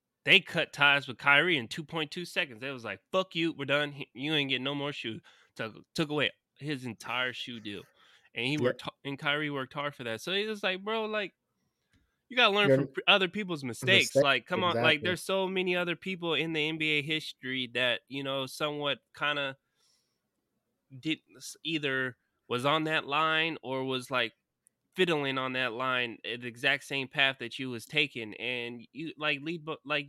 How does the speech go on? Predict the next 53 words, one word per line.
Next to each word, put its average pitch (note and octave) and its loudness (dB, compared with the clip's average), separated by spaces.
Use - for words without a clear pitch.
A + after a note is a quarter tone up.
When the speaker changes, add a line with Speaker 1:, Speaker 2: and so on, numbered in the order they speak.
Speaker 1:
you F#3 -8
can D#3 -14
go, F3 -6
history F3+ -6
repeats D#3+ -8
itself. C3+ -6
Like, A#2+ -6
"Bro, D3+ -6
you E3+ -10
could D3+ -6
see G3 -6
what's D3+ -4
gonna C#3 -4
happen C#3 0
to C#3 -12
you." A#2 -8
Allen E3+ 6
Iverson E3+ 4
was D3+ -6
one D#3 -2
of D3+ -2
the D3 -4
perfect D3+ -6
situations D3 -8
that C#3 -2
a F#2+ -4
lot C3 -2
of C3 -6
sportscasters C3 -8
pulled C3 -6
up. B2+ 0
And C#3 6
it E3 4
wasn't F#3 0
even C#3+ 0
s-, - -14
stuff D3+ 0
Allen C3+ 2
Iverson B2+ 2
was G#2 -8
doing. G#2 -8
It C#3 -4
was D3 -8
stuff C#3 -2
that A2 -4
his G#2+ -8
boys C#3 -4
was F#2+ -14
doing, G#2 -10
and G2+ -10
he A2+ -6
was G2 -12
getting, G2+ -12